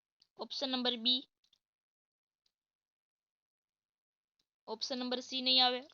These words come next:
ઓપ્શન નંબર ડી પણ નહીં આવે, એટલે માટે ઓપ્શન નંબર બી એ આપણો સાચો ઉત્તર રહેશે. ત્યારબાદ આપણે આપેલું છે આ પ્રકારની આકૃતિ આપેલી છે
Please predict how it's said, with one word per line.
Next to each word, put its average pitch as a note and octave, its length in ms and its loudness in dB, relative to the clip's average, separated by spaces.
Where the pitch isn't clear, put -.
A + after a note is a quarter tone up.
ઓપ્શન - 320 -6
નંબર B3 260 0
ડી A#3 240 -2
પણ C4+ 120 0
નહીં C4 180 8
આવે, A3+ 120 4
એટલે A3+ 160 -4
માટે A#3+ 160 0
ઓપ્શન C4+ 260 -4
નંબર A#3 220 -6
બી A#3 320 2
એ - 80 2
આપણો A3+ 220 2
સાચો A3+ 280 -4
ઉત્તર G#3 220 -6
રહેશે. A3 440 0
ત્યારબાદ C4 300 8
આપણે C#4+ 280 10
આપેલું D4 340 8
છે D4+ 140 4
આ B3 120 0
પ્રકારની C#4 340 -2
આકૃતિ C#4 300 -4
આપેલી D4 320 -4
છે D#4+ 80 -4